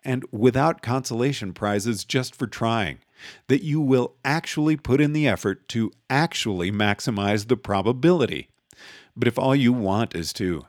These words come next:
maximize the probability of success using available resources, then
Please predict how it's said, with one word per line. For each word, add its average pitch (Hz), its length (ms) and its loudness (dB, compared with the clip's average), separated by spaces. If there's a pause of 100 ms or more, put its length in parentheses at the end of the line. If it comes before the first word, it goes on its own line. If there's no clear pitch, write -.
(160)
maximize 98 720 -2
the 101 100 -4
probability 98 680 -2
of 87 100 -6
success 113 640 -4
using 110 280 -4
available 101 520 -2
resources, 110 720 -2 (420)
then 151 300 0